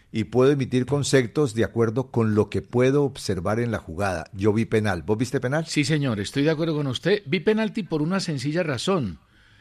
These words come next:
Speaker 2: Evidentemente, Aldair Quintana va al balón y con una mano toca el balón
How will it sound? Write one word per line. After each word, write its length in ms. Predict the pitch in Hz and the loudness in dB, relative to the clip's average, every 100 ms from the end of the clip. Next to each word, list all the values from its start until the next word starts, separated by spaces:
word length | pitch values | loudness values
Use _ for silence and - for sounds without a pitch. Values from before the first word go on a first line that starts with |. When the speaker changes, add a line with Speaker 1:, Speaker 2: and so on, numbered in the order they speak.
| _ - | _ 0
Speaker 2:
Evidentemente, 920 | 165 160 180 170 214 196 185 208 - | 2 4 0 2 2 2 2 2 2
Aldair 420 | 151 147 143 147 139 | 0 0 0 0 0
Quintana 720 | 180 170 175 139 131 135 - - - - _ 160 131 | -4 0 2 2 2 -2 -8 -20 -20 -20 _ -2 2
va 80 | |
al 120 | 156 156 | 2 4
balón 520 | 180 196 196 117 78 _ _ _ _ _ _ _ | 6 6 4 0 -4 _ _ _ _ _ _ _
y 120 | 143 | -4
con 180 | 139 147 | 0 0
una 200 | 151 175 | 0 0
mano 400 | 180 180 185 190 - _ _ | 0 0 0 -2 -8 _ _
toca 460 | 202 214 214 196 151 | 2 2 2 2 4
el 160 | 139 | 2
balón 500 | 131 135 143 156 170 | 0 2 2 2 -2